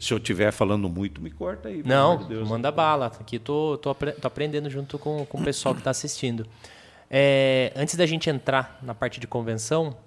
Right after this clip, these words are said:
Speaker 2: uma dúvida que, eu, que, eu, que surgiu aqui agora, né? Pra trabalhar no sindicato ou fazer parte do sindicato, precisa ter trabalhado no banco? Precisa estar no banco ou
Speaker 1: Sim.
Speaker 2: não? Como que funciona?
Speaker 1: Sim. Pra ser sindicalista bancário, ele tem que estar trabalhando no banco.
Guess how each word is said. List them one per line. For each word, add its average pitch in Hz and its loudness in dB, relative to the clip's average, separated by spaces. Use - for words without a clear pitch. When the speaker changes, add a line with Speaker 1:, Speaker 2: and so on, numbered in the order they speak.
Speaker 2:
uma 160 -2
dúvida 139 -2
que, - -4
eu, 117 -4
que, 127 -2
eu, 120 0
que - -10
surgiu 120 0
aqui 113 -4
agora, 110 0
né? 110 -2
Pra 165 6
trabalhar 185 4
no 175 -2
sindicato 147 0
ou 165 2
fazer 131 0
parte 135 -2
do 123 -8
sindicato, 143 0
precisa 156 0
ter 151 0
trabalhado 120 -4
no 113 -6
banco? 131 -2
Precisa 143 -8
estar 123 0
no 123 -2
banco 185 0
ou 151 6
Speaker 1:
Sim. 143 2
Speaker 2:
não? 120 2
Como 143 -4
que - -10
funciona? 107 -2
Speaker 1:
Sim. 104 -14
Pra 95 4
ser 139 6
sindicalista 110 0
bancário, 104 4
ele 127 2
tem 120 0
que 120 -10
estar 117 2
trabalhando 113 -2
no 120 -6
banco. 107 -4